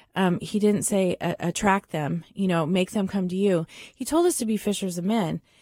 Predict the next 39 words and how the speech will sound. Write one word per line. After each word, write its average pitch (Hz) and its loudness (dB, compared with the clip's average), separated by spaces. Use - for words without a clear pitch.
And 220 4
if 226 2
you 285 4
are 269 4
gonna 247 2
fish 233 2
correctly, 208 0
you 185 0
don't 240 4
go 294 2
stand 233 0
on 208 2
the 190 0
shore 220 0
and 185 0
beg 202 2
the 196 -4
fish 214 -2
to 175 -4
jump 196 2
out 208 4
of 220 2
the 208 2
water 196 2
and 170 -2
into 190 0
your 170 -2
nets. 180 -2
You 262 -2
gotta 302 4
go 220 4
into 262 2
the 226 0
water, 175 2
or 180 0
near 220 4
it - 0
at 165 -2
least. 196 0